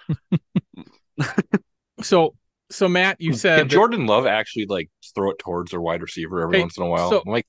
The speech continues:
Speaker 3: God.
Speaker 2: the, the third down play, are you talking about the third down play before the
Speaker 3: Yeah.
Speaker 2: Yeah. So he threw it fine. Jaden, Jaden Reed never found the ball. That should have been a touchdown.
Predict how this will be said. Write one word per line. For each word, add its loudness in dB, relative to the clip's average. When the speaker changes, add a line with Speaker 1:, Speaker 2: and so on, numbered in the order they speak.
Speaker 3:
God. -4
Speaker 2:
the, -2
the 2
third 4
down 4
play, -2
are -16
you -8
talking -2
about -2
the -4
third -6
down -6
play -6
before -6
the -4
Speaker 3:
Yeah. 4
Speaker 2:
Yeah. -2
So 2
he 0
threw 2
it 0
fine. 0
Jaden, -4
Jaden -6
Reed 2
never 0
found 0
the -2
ball. -2
That -4
should -6
have -2
been -2
a -4
touchdown. -10